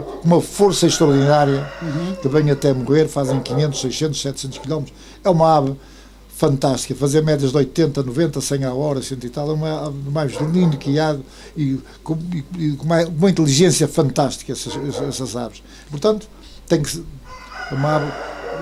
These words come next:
Speaker 1: nós temos que proteger a combofilia, é isso que eu digo, tem que saber uma proteçãozinha, e obrigado por o senhor estar aqui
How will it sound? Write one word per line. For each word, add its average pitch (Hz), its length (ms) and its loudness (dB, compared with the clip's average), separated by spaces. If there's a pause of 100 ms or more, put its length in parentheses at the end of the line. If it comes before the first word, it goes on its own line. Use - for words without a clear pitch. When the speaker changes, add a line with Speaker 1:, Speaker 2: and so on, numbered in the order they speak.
Speaker 1:
nós 185 160 2
temos 180 160 2
que - 60 -12
proteger 147 380 0
a 139 40 4
combofilia, 113 640 -8
é 131 40 -6
isso - 160 -10
que 139 60 -6
eu 127 40 -4
digo, 139 260 -8
tem 135 160 -8
que - 80 -12
saber 127 200 -8
uma 135 120 -8
proteçãozinha, 139 800 -6
e 147 60 -4
obrigado 135 440 -2
por - 80 -14
o - 40 -16
senhor 135 100 -6
estar 131 180 -8
aqui 139 300 -10